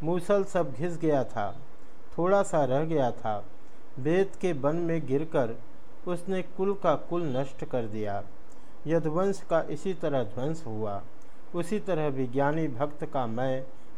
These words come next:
विद्या का मैं रखते हैं लोग शिक्षण के लिए।" ऋषि डरपोक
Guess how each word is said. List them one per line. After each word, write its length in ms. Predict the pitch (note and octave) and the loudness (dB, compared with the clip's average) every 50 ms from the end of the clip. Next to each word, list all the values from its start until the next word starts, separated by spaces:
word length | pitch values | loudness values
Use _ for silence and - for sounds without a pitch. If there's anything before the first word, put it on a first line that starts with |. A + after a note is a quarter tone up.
| - | -2
विद्या 380 | D#3 E3+ E3+ E3 D#3+ F3 E3 D#3 | -2 -2 0 0 2 2 2 2
का 220 | D3+ C3+ B2 A2+ | 2 0 0 0
मैं 360 | A2 A2 A#2+ C3 C#3+ D3 C#3+ C#3 - - - - - - - | 0 0 0 0 2 0 0 -2 -2 -4 -4 -4 -4 -2 -2
रखते 340 | B2+ B2+ A#2 - - F3 E3+ | -2 -2 -2 -2 -2 0 0
हैं 300 | C3+ G#2+ G2+ G2 G2 - - - - - B2 | 0 0 0 -2 -2 -4 -4 -4 -4 -2 0
लोग 280 | B2+ D#3 F3+ F3 E3+ | 2 2 2 2 0
शिक्षण 460 | - - C3 A2 - - - F3 F#3 | -2 -2 -4 -4 -2 -2 -2 -2 -2
के 180 | E3+ - B2 G#2+ | -2 -2 -2 -2
लिए।" 280 | F#2+ G2 G2 G2+ G2 - - - - - - - - - - - - - - - - - - | -2 -2 -2 -2 -2 -4 -4 -4 -4 -4 -4 -4 -4 -4 -4 -4 -4 -4 -4 -4 -4 -2 -2
ऋषि 280 | F3 F#3+ E3 - A3 A3 | -2 -2 0 0 0 2
डरपोक 500 | F3+ E3+ D3+ C#3 C3+ - - F3+ F#3 | 2 2 2 2 2 2 0 0 0